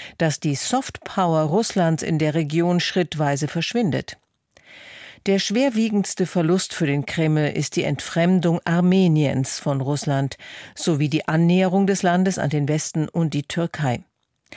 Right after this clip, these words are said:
Auch die neuen regionalen Bündnisse zwischen Aserbaidschan, der Türkei, Kasachstan, Usbekistan und Turkmenistan schaffen eine veränderte geopolitische Realität,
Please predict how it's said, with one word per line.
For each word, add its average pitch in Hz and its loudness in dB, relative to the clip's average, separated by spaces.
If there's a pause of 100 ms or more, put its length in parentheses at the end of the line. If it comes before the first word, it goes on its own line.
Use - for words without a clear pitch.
(280)
Auch 151 -2
die 196 0
neuen 185 4
regionalen 170 2
Bündnisse 180 0
zwischen 156 -2
Aserbaidschan, 151 0 (300)
der 156 0
Türkei, 175 0
Kasachstan, 165 0
Usbekistan 185 -2
und 156 -2
Turkmenistan 160 0 (340)
schaffen 233 -2
eine 196 0
veränderte 180 0
geopolitische 170 -2
Realität, 156 -2